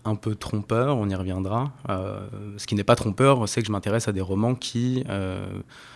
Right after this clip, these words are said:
prennent pour objet le terrorisme et notamment la radicalisation. Euh, et donc, euh, à la différence d'autres, euh, types de productions littéraires, euh, fictionnelles ou non,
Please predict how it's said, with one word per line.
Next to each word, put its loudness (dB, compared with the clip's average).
prennent 6
pour 4
objet 2
le 2
terrorisme 0
et -2
notamment 2
la 4
radicalisation. 0
Euh, -2
et -4
donc, -4
euh, 0
à -4
la 2
différence 2
d'autres, 4
euh, -2
types 0
de 0
productions 0
littéraires, 0
euh, -2
fictionnelles 0
ou 0
non, 4